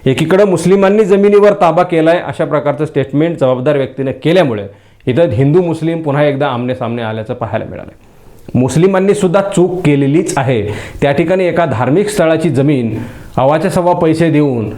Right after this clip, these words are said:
आपल्या सोयीसाठी, फायद्यासाठी त्या ठिकाणी खरेदी करायची, ही सुद्धा कायदेशीर पद्धतीने चूकच आहे आणि ज्या ज्या मुस्लिमांनी ही जमीन खरेदी केली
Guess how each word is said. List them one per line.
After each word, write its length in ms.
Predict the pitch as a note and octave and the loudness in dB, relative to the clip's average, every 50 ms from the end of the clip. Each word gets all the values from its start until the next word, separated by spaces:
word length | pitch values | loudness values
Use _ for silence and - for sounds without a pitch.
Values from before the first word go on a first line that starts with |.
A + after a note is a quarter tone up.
| - - - | -12 -6 -4
आपल्या 340 | A#2 A2+ - F3+ F3+ G#3+ G3 | -4 -2 2 4 4 4 4
सोयीसाठी, 480 | - F#3+ F3+ F3+ - F3 D#3+ - F3+ | 4 2 2 2 2 0 0 0 0
फायद्यासाठी 580 | - - C#3+ C#3+ D3 D#3+ D#3 - D3+ C#3 D3+ D#3 | 0 0 0 0 2 0 0 0 0 0 0 0
त्या 120 | D#3 D3 | 0 0
ठिकाणी 300 | C3 C#3+ C3 C3+ C3+ C#3 - - | 0 0 0 0 0 0 0 0
खरेदी 260 | B2+ A#2+ C#3 C#3+ C#3+ | 0 0 0 0 0
करायची, 460 | B2 B2 A#2+ A#2+ A2 A#2 B2+ C#3+ D3 | 0 0 0 0 0 2 2 0 0
ही 320 | C#3+ - - - - C3+ A#2+ | -2 -8 -8 -4 -2 -2 -2
सुद्धा 340 | - - B2 A#2 A#2 C3 C3+ | 0 0 0 0 2 0 0
कायदेशीर 600 | - - B2 A#2 A2+ A2+ A#2 B2+ B2 - D#3+ D#3+ | 0 -2 -2 -2 0 0 -2 -2 0 2 0 0
पद्धतीने 480 | D#3+ C3 A#2+ A2 A#2 G#2 B2+ A#2+ A#2+ | 2 0 0 0 0 0 0 0 0
चूकच 440 | A#2+ A#2 - D3+ E3+ E3+ - F#3+ - | -2 0 0 0 2 2 0 0 0
आहे 160 | A#2+ A2 G#2+ | 0 -2 -2
आणि 420 | G#2+ G#2 - - - - - B2 A2 | -4 -6 -10 -10 -8 -2 -2 0 0
ज्या 200 | G2 C#3+ C#3 C#3 | 2 0 0 2
ज्या 160 | C#3 G#3+ G#3 | 2 2 2
मुस्लिमांनी 500 | G3 F#3 E3+ F3 F#3 F#3 F3+ F3 F3 E3+ | 2 0 0 2 0 2 2 0 0 0
ही 80 | D#3 | -2
जमीन 260 | D3 D3 D3+ D#3 D#3 D3 - | 0 0 0 0 0 -2 -4
खरेदी 260 | - C3+ C#3+ C3+ C3+ | -4 -4 -4 -4 -4
केली 240 | - B2 A2 G#2 | -6 -6 -6 -6